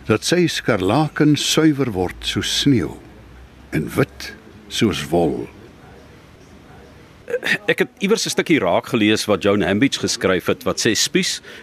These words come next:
Speaker 2: is 'n polemiese persoon en digter. Sy neem standpunt in teen rasdiskriminasie, die ontkenning van taalregte, religieuse engheid. Sy is in eie reg feministies ingestel oor die lot van die enkelvrou, huidhonger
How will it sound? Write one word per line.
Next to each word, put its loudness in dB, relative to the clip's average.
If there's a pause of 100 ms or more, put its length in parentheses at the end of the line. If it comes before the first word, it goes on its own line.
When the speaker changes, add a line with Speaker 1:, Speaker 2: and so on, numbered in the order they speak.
Speaker 2:
is 0
'n 2
polemiese 2
persoon 2
en 0
digter. -2 (460)
Sy 0
neem 2
standpunt 0
in 2
teen 2
rasdiskriminasie, 0 (320)
die 4
ontkenning 0
van -4
taalregte, 0 (280)
religieuse 2
engheid. -2 (420)
Sy 2
is 2
in 0
eie 4
reg -2 (160)
feministies 2
ingestel -2
oor 2
die 2
lot 2
van 2
die 0
enkelvrou, 0 (520)
huidhonger 2